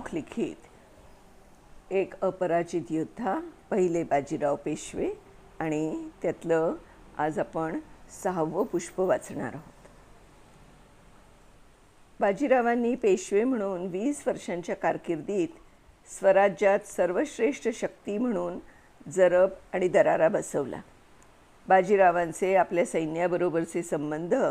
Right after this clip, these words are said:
कसे होते हे पाहणंही महत्त्वाचं आहे. युद्धासाठी सैन्याची चपळता,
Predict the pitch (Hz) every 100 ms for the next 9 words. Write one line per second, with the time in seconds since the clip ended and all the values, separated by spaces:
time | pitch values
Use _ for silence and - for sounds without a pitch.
0 | 160 - - - _ _ - - 311 330
1 | 233 226 208 254 262 - 247 170 180 254
2 | 220 208 160 - 143 - - 151 175 -
3 | _ _ - - - - 208 175 233 254
4 | 254 175 - 147 - - - - - 190
5 | 185 196 208 214 240 202 208 - 277 220
6 | - 147